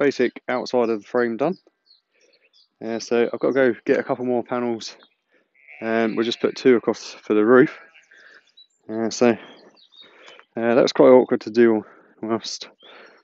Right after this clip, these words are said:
uh, trying to hold it and drill the holes in that. And there's a bit of a mound in the middle of this bed,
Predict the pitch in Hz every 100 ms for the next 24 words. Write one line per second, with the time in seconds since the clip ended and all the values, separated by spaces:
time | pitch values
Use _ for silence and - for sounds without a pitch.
0 | _ - - 107 107 104 120 110 - 113
1 | 107 101 107 95 - 107 101 104 101 101
2 | 131 - _ _ _ _ _ _ _ _
3 | _ _ _ _ _ 101 101 98 - 107
4 | 127 110 107 113 107 101 98 101 104 101
5 | 101 95 - - - - 107